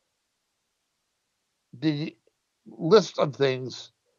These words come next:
that is going to happen in the last days. Uh, we read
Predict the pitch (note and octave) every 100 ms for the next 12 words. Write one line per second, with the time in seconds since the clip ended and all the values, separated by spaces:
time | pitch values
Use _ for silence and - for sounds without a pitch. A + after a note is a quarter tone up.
0 | _ - C#3 C#3 A2+ D#3+ E3 D3 C#3 C#3+
1 | C3+ A#2 A2 G#2+ - _ _ _ _ _
2 | - C3+ C#3 C3 C3 B2 - B2 G2 -
3 | - - _ _ _ _ _ - C#3+ D#3
4 | D#3 D3+ - _ _ _ _ _ _ _
5 | _ _ _ _ _ _ _ _ _ _
6 | _ _ - F3 E3 E3+ F3 G3+